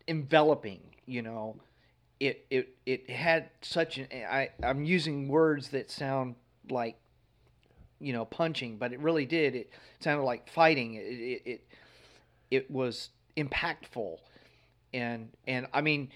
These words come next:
even some of the lyrics I didn't understand, but like I said, I didn't, I didn't necessarily care because the music was so good, the melodies were so good, the arrangements were so good. And I didn't, you know, at that time, I didn't have any earthly idea what all that was. I was just like,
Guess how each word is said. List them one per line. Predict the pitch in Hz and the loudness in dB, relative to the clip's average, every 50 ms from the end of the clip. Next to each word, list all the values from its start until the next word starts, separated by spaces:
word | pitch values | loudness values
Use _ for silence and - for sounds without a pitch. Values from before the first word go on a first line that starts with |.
| - _ - | -14 _ 2
even | 214 202 190 208 196 170 - | 4 4 4 4 0 0 -4
some | - - 196 175 175 | 0 2 2 4 4
of | 160 | 4
the | 160 156 | 6 8
lyrics | 151 156 160 156 143 - - - - - - - - | 10 10 10 10 8 6 2 -4 -10 -10 -10 -4 2
I | - 147 | 2 2
didn't | 139 147 151 143 | 2 2 -2 -2
understand, | 143 147 135 131 - - - 147 143 139 139 139 135 131 127 _ _ - - - - - - | -2 -4 -4 -4 -8 -6 -6 -6 -4 -2 -2 -2 -4 -4 -6 _ _ -20 -20 -20 -18 -6 2
but | 151 147 143 | 4 4 6
like | 143 147 139 135 | 6 4 4 4
I | 135 | 2
said, | 120 - - 165 143 | -2 2 4 4 4
I | 127 127 | 4 2
didn't, | 127 135 143 135 131 - _ _ - | 0 0 -2 -2 -4 -10 _ _ -6
I | 127 127 | -6 -6
didn't | 120 143 143 139 147 143 143 143 | -2 -2 -2 -2 -4 -8 -6 -4
necessarily | 139 135 135 - 143 135 - 147 135 131 127 123 123 | -4 -4 -4 -4 -6 -4 -2 0 0 0 0 -2 -4
care | 120 - - 165 156 143 131 127 123 | -6 0 2 4 4 4 4 2 -2
because | 113 131 117 - - 135 127 123 120 117 - - - - - - - - - - _ - | -2 -4 -6 -4 0 2 2 2 2 0 -2 -8 -14 -20 -20 -20 -20 -20 -20 -20 _ -8
the | 131 139 135 123 127 | -4 -4 -2 -2 -2
music | 135 139 160 175 180 147 147 - - | -4 0 2 2 2 2 0 -2 -4
was | 139 - | -6 -6
so | - - 143 139 139 | -6 -4 -2 -2 -2
good, | 139 127 127 139 139 135 131 123 | -2 0 2 4 4 4 4 2
the | 123 | -2
melodies | 120 131 135 147 156 156 139 135 127 117 127 | -2 2 4 6 6 6 6 4 -2 -4 -4
were | 123 | -6
so | - - - 117 117 | -6 -4 -4 -4 -4
good, | 110 - 123 120 113 | -2 -2 -2 -2 -2
the | 117 117 117 | -2 -4 -4
arrangements | 117 127 135 143 151 147 135 - 135 127 120 - - | -2 -2 -2 -2 -2 -4 -6 -6 -8 -8 -10 -10 -10
were | 113 | -10
so | - - - 123 120 120 | -8 -4 -2 -2 -2 -2
good. | 123 131 135 131 127 127 123 120 - - - - | -4 -2 0 2 2 2 0 -2 -4 -16 -12 2
And | - 185 | 8 8
I | 185 185 196 | 10 10 10
didn't, | 196 190 185 - 180 | 6 4 -2 -2 -2
you | 170 147 | 0 2
know, | 131 135 143 135 - - - - - - _ - | 4 4 2 2 0 -8 -20 -20 -20 -12 _ 4
at | 156 151 - | 4 4 8
that | 156 156 190 - | 10 8 8 8
time, | - 143 139 139 135 | 6 -2 -2 2 2
I | 139 139 | 2 2
didn't | 139 139 139 131 | 2 0 -4 -4
have | 127 151 147 135 | 0 0 0 0
any | 139 139 139 135 | 0 -2 0 0
earthly | 143 135 143 143 131 131 | -2 0 0 0 2 2
idea | 127 123 127 151 165 156 139 | 0 0 2 4 4 4 4
what | 123 127 120 | 4 2 4
all | 123 131 127 131 127 | 6 6 6 6 4
that | 127 117 113 - - | 4 0 0 2 4
was. | 143 143 143 127 117 117 | 6 8 8 8 6 4
I | 123 135 | 2 0
was | 135 131 | 0 -2
just | - - 117 - | -4 -6 -6 -2
like, | 120 110 98 - | -2 -2 -4 -4